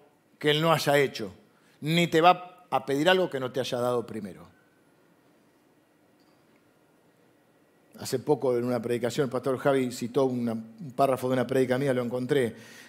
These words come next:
donde decía que la gracia de Dios no solo es la que nos levanta cuando caemos, sino también la que nos permite mantenernos sin caer. Porque vieron que a veces con este tema del mérito, yo lo entiendo, pero...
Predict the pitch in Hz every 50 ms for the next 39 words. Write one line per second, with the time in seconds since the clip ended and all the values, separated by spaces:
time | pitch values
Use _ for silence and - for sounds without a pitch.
0 | - _ - 120 127 135 127 127 151 139 139 139 139 147 160 160 156 - 160 143
1 | 139 151 160 160 151 151 147 147 - - 175 170 160 156 147 147 156 151 - -
2 | - - - - - - 127 135 139 135 135 - 143 143 139 135 131 131 135 131
3 | 151 170 170 170 170 165 - 160 147 143 147 143 143 143 135 - 147 151 165 175
4 | 170 160 147 - - 143 147 151 - 147 135 143 156 160 156 147 131 135 131 131
5 | 120 - - 143 135 135 151 170 175 165 - 156 135 131 131 131 123 - 139 143
6 | 156 151 147 139 131 120 104 - - - _ _ _ _ _ _ _ _ _ _
7 | - - 123 120 117 117 117 104 92 85 - - - _ _ _ _ _ _ _
8 | _ _ _ _ _ _ _ _ _ _ _ _ _ _ _ _ _ _ _ _
9 | _ - - - 170 170 196 220 247 247 226 202 208 220 220 - 208 - 208 202
10 | 202 202 190 180 202 190 185 180 175 170 165 180 196 175 151 143 151 165 160 -
11 | - - - _ - 139 139 139 139 - 214 214 208 196 190 220 226 208 175 151
12 | 147 147 139 - 151 143 131 -